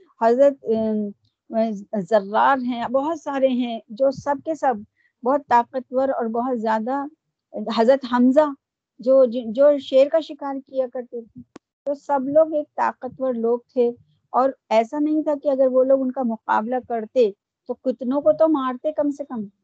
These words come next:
لیکن ہتھیار اٹھانے کو، قتال کرنے کو بالکل اجازت نہیں تھی۔ صرف اور صرف سہنے کی اجازت تھی کہ بس برداشت کیجیے، صرف برداشت کیجیے، اور برداشت کرتے ہوئے اچھے سلوک سے ان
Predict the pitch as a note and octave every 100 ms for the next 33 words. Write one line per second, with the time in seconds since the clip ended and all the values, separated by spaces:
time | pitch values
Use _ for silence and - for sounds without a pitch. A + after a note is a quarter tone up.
0 | _ _ _ A#3 A#3 D4 D#4+ E4+ A#3+ G#3+
1 | A3 G#3+ A3+ B3 A#3 G3+ G#3+ F#3+ F#3 F#3+
2 | - A#3 - A#3 - - G#3+ A3+ A3 G3+
3 | F3+ F3+ F3+ - A3+ A#3 - A3 A3+ A3+
4 | C#4+ D4 - A3+ G#3+ G3+ G3 - F#3 F3+
5 | - D3 _ _ _ _ - D#4+ F4 -
6 | B3+ B3+ B3 G3 - _ - A3+ A3+ A3+
7 | A3 - F#3+ F#3 E3 E3+ F3+ _ B3+ D4
8 | D4+ _ - - C4+ A3 D#4 D4+ C4 C4+
9 | A#3+ B3 B3+ B3+ _ A3 F#3 F#3 F3+ -
10 | D#4 E4+ C#4+ B3 A#3 G#3 G3 F#3 - -
11 | D#3+ - - - _ _ _ - A3 A#3
12 | A#3+ A#3+ A3+ B3 A3+ A3 _ C4 A#3 -
13 | B3+ B3+ B3 B3+ G#3 _ _ - B3 B3
14 | - D4+ D4+ - B3 A#3 A3+ - B3 A3+
15 | G#3